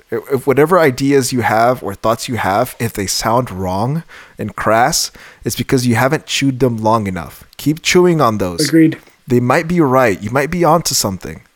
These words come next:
Speaker 1: It's the way you're presenting it. Fix it. Make it better. Make it good. If Kanye did this, he would not have any issues. But it's because he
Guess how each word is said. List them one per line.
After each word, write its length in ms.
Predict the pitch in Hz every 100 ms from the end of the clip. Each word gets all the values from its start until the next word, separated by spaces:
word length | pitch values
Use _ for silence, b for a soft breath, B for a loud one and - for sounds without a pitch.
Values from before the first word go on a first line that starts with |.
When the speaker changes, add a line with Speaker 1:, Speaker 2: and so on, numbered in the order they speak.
| _ b b b 135
Speaker 1:
It's 220 | 123 -
the 80 | 143
way 120 | 139
you're 160 | 151 165
presenting 600 | 175 139 127 127 120 101
it. 140 | 85 _ _ _ _ _ _ - 160
Fix 240 | - -
it. 120 | - - 113
Make 220 | 120 147
it 160 | 127
better. 260 | 135 135 107
Make 180 | 110 120
it 120 | 127
good. 260 | 127 101 - B B B
If 180 | 127 -
Kanye 460 | 135 156 175 180
did 220 | 135 139 143
this, 300 | 175 180 -
he 80 |
would 180 | 123 127
not 220 | 127 127
have 180 | 139 131
any 220 | 131 117
issues. 400 | 110 - 85 87
But 120 | - 131
it's 140 | -
because 380 | 127 - 165 160
he 140 | 143